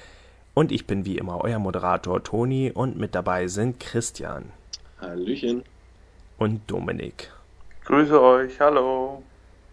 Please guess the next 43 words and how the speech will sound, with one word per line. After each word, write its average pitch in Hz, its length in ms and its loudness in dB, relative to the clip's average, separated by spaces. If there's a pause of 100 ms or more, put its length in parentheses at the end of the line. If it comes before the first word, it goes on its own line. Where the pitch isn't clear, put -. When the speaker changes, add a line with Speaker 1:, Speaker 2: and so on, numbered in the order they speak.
(460)
Speaker 1:
Willkommen 147 340 4
zurück 180 320 4
zu 151 100 4
True 151 200 -4
Crime 135 240 2
Germany. 147 580 4
Wir 98 100 0
hatten 98 140 -4
jetzt 95 180 -4
eine 95 160 -4
kleine 95 300 -4
Pause. 113 720 0
Ähm, 95 160 -6
wir 95 80 -2
hatten 90 100 -6
ja 98 60 -4
unsere 95 260 -4
Sondersendung 104 640 -2
zum 101 220 -6
Ende 101 240 -4
des 98 160 -6
Jahres 98 360 0
hin 107 260 0 (500)
und 107 340 -2
haben 92 160 2
uns 92 180 -2
quasi 92 320 -2
jetzt 90 140 -4
eine 90 160 -8
kleine 92 300 -6
Winterpause 92 560 -4
genommen. 101 380 -2 (260)
Natürlich 92 420 -4
auch 90 160 -2
neue 90 200 -4
Fälle 95 280 -6
recherchiert 101 640 -4
und 87 300 -8
steigen 95 480 -4
heute 95 240 -2
schon 95 360 -2
mit 95 200 -4
einem, 107 460 0